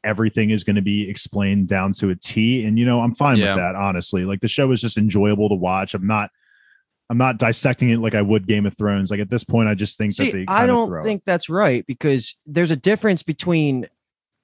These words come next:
Speaker 3: like, unexplainable. We're talking, we're in God realm here, right? Like, so you're not gonna,
Speaker 2: Mm-hmm.
Speaker 3: it's not like a bad writing decision, uh, or I guess it's not a plot hole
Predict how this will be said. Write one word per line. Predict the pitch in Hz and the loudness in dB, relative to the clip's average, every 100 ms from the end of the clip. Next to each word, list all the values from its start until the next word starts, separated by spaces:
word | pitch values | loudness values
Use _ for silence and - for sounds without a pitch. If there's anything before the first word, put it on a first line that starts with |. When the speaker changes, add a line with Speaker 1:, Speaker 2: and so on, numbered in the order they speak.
| _ _ _ | _ _ _
Speaker 3:
like, | 175 156 135 - _ _ _ _ _ _ _ _ - | -2 0 0 -6 _ _ _ _ _ _ _ _ -2
unexplainable. | 175 175 165 - 160 160 156 160 151 143 | 0 2 -2 -4 0 0 2 2 2 2
We're | 160 | -2
talking, | - 208 190 127 | -2 -2 -2 0
we're | 180 | 0
in | 233 170 | 2 0
God | 151 143 143 143 120 | 2 2 2 0 -2
realm | 123 123 113 | -4 -2 -4
here, | 117 120 107 | -4 -4 -4
right? | 110 120 104 | -2 -2 -2
Like, | 120 | -6
so | - 151 | -8 -8
you're | 135 | -6
not | 143 165 185 | -4 -2 -2
gonna, | 196 151 | 0 -2
Speaker 2:
Mm-hmm. | 123 113 98 - | -2 -6 -8 -10
Speaker 3:
it's | 170 - | -10 -4
not | 180 202 | 0 2
like | 175 180 | 2 0
a | 143 | 0
bad | 107 147 147 170 | -2 0 2 2
writing | 127 120 127 170 175 127 | 0 0 2 2 0 -2
decision, | 117 - 127 117 123 113 - | -6 -6 -6 -4 -6 -6 -6
uh, | 135 - | -4 2
or | 180 | 2
I | 180 | 2
guess | 214 202 | 0 -2
it's | 175 | -2
not | 202 190 | 0 0
a | - | 0
plot | - 151 156 190 | -4 0 2 2
hole | 117 127 120 | 0 -2 -2